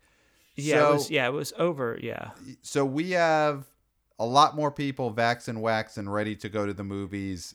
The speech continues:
Speaker 2: now as opposed to then. So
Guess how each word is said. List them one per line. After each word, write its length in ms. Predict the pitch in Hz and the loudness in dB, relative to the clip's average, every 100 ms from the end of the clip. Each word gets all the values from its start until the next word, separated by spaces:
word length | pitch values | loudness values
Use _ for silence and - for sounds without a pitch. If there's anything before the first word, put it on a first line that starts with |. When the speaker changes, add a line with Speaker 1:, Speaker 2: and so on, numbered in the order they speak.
| _ | _
Speaker 2:
now 360 | 104 104 104 101 | -4 0 0 0
as 100 | 98 | -6
opposed 380 | 85 107 98 - | -6 -6 -6 -8
to 80 | |
then. 480 | 90 92 90 85 80 - _ _ _ _ _ _ _ _ | -6 -4 -4 -6 -12 -20 _ _ _ _ _ _ _ _
So 540 | - 127 127 127 120 | 0 6 6 6 0